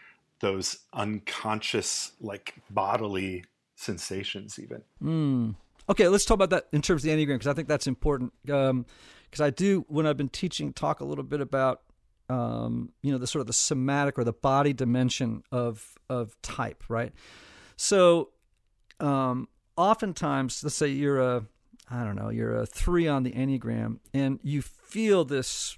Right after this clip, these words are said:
Speaker 2: drive forward to credentialize, you know, or to whatever it is, you're, you're just, you feel it, the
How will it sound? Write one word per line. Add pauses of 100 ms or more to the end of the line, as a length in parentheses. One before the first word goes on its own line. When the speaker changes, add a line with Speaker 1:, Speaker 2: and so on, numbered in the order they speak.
(160)
Speaker 2:
drive
forward
to (280)
credentialize,
you
know,
or
to
whatever
it
is,
you're,
you're
just,
you
feel
it,
the